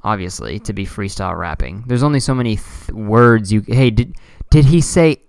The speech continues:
every word in the English language? He probably did. He, I, like, probably, like, a half hour in, he had to, like, change to another language.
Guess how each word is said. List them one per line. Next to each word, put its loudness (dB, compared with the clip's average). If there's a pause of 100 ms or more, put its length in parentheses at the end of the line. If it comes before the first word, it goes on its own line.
every 2
word 4
in -2
the 0
English -2
language? -2 (1080)
He -2
probably 4
did. 4
He, 2
I, 0
like, 2
probably, 0
like, 0
a -4
half 0
hour -2
in, -10 (800)
he -6
had -2
to, -6
like, 0 (260)
change -6
to 0
another -2
language. -12